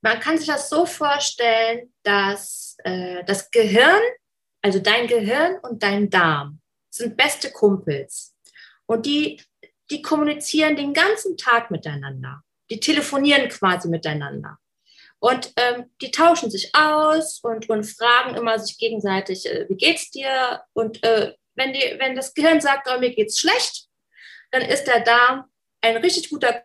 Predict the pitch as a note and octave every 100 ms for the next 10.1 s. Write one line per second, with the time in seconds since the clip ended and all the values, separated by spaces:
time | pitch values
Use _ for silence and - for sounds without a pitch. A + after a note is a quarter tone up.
0 | _ - E4+ F4 F4+ F4+ F4+ _ _ -
1 | B3+ B3 A#3+ A#3+ - A#3+ A3+ A#3 C#4+ D#4+
2 | - A#3 A3 G#3 A3 B3 D4+ B3 A#3+ A#3+
3 | - A#3 C4 B3+ A#3+ - A3+ F#3 - E3+
4 | D#3+ - - _ _ _ - A3 D4 D4+
5 | D4+ C#4 - A3+ A3+ D3 D3 - G#3 G#3
6 | A3+ A3+ A#3+ A3+ B3 C4+ D4 - D#4 -
7 | E4 F4 - - A#3+ - - G#3+ - A3+
8 | B3 D#4 F4 F4+ G#3 F#3 G#3 A3+ A#3 -
9 | E4 - F3+ _ - - D#3+ D#3+ - -